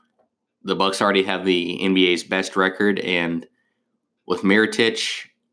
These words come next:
addition, you have Giannis, Eric Bledsoe, Chris Middleton, and now Mirotic in the lineup, and Brook Lopez too. He's, who's a stretch five now. I think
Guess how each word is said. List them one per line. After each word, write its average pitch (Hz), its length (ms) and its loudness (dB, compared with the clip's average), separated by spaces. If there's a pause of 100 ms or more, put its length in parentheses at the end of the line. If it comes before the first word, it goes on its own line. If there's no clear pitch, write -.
(140)
addition, 101 600 0
you 90 120 0
have 90 160 -2
Giannis, 95 580 0
Eric 92 300 2
Bledsoe, 95 540 2
Chris - 320 -2
Middleton, 98 680 -2 (1600)
and 85 720 -2
now 87 480 -2
Mirotic 98 540 2
in 98 120 0
the 98 60 2
lineup, 101 360 0
and 104 180 0
Brook 101 220 2
Lopez 95 500 2
too. 95 200 4
He's, 90 360 -2
who's 92 460 -2
a - 60 -4
stretch - 340 0
five 95 300 0
now. 82 400 -4
I 90 100 -2
think 90 500 -4